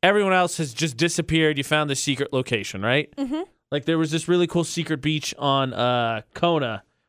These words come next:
Speaker 1: when we went to Hawaii the second time that was Black Sand Beach
Speaker 2: Uh-huh.
Speaker 1: that nobody went to. It was awesome. Beach to yourself, hang out, that.
Speaker 2: That's cool.
Speaker 1: But if I had to pick one for the winter season, how about, uh,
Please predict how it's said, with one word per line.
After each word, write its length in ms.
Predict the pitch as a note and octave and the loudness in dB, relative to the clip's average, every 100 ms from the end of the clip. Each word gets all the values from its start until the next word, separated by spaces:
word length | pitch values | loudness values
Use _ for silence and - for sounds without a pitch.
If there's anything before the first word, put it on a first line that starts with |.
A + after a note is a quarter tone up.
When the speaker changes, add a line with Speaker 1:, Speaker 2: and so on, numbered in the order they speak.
| - | -4
Speaker 1:
when 120 | B2+ | 0
we 60 | C3+ | 0
went 100 | C3+ | 0
to 60 | |
Hawaii 300 | C3+ C#3 C#3 | 2 4 6
the 60 | B2+ | 4
second 320 | - A#2+ A2+ | 2 0 0
time 300 | A#2+ A2+ A2+ | 2 2 0
that 200 | G2+ - | -4 -6
was 160 | A#2 G#2+ | -6 -4
Black 320 | - C3 C3 | 0 0 2
Sand 240 | D#3+ D#3 | 0 2
Beach 400 | D3 E3+ E3+ - - | 2 0 0 -4 0
Speaker 2:
Uh-huh. 220 | A#3 A#3 | 2 2
Speaker 1:
that 120 | B2 | 2
nobody 320 | B2+ C3+ C#3+ | 2 2 0
went 220 | C3+ C3+ A2 | -2 -4 -4
to. 200 | A2 F2+ | -8 -8
It 60 | - _ _ _ _ | -12 _ _ _ _
was 140 | - - | -14 -6
awesome. 480 | B2+ A#2+ A2+ G#2 F2 _ _ _ _ | -2 0 -2 -8 -12 _ _ _ _
Beach 280 | A#2+ B2+ - | -8 -6 -4
to 80 | C3+ | -4
yourself, 500 | B2+ C3 B2 B2 - | 0 2 4 2 0
hang 240 | C3 C3 | -4 -4
out, 320 | B2+ C3 C3 | -4 -6 -4
that. 400 | A#2+ A2+ - - - _ _ | -2 -2 -6 -10 -16 _ _
Speaker 2:
That's 200 | E4+ - | -2 0
cool. 240 | F3+ F3 - | 0 -2 2
Speaker 1:
But 220 | A#2+ G3+ F#3+ | 8 8 8
if 120 | F3+ | 4
I 80 | F#3+ | 4
had 160 | G3+ G#3 | 4 0
to 60 | |
pick 300 | - G#3 G3+ | -2 -4 -4
one 360 | E3 D3+ F3 F3 | -8 -4 -2 -2
for 140 | E3 | -4
the 80 | D#3 | -2
winter 320 | D3+ E3+ F#3 | -2 -2 -4
season, 560 | F3 - F#3 E3+ F3 F3 - _ _ _ _ _ _ - - _ _ _ | -4 -2 -2 0 -2 -2 -10 _ _ _ _ _ _ -20 -20 _ _ _
how 160 | - E3 | -2 0
about, 380 | E3+ E3+ D#3+ - | 2 0 0 -2
uh, 280 | C#3 A#2+ | -2 -2